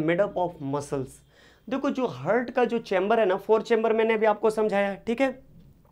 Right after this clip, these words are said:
ये जो फोर चैम्बर्स है ना, इनके जो वॉल होते हैं, मतलब जो दीवार बने होते हैं, किस चीज़ के बने होते हैं? मसल्स के बने होते हैं। किसके?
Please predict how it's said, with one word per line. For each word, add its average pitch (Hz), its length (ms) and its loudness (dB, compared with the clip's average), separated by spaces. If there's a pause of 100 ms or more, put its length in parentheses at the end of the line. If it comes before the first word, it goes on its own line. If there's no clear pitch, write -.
(180)
ये 190 100 2
जो 226 140 -2
फोर 233 280 0
चैम्बर्स 226 540 2
है 196 80 -2
ना, 165 140 -2 (420)
इनके 220 280 0
जो 233 160 0
वॉल 185 360 4
होते 185 220 2
हैं, 190 80 0
मतलब 196 220 0
जो 190 120 0
दीवार 175 360 4
बने 190 200 0
होते 147 260 -2
हैं, 220 180 -4 (280)
किस 233 140 -4
चीज़ 262 180 -6
के 247 60 -2
बने 233 180 2
होते 226 160 4
हैं? 208 160 0
मसल्स 233 400 -2
के 190 100 -2
बने 151 180 0
होते 143 220 -4
हैं। 151 80 -4
किसके? 247 340 -2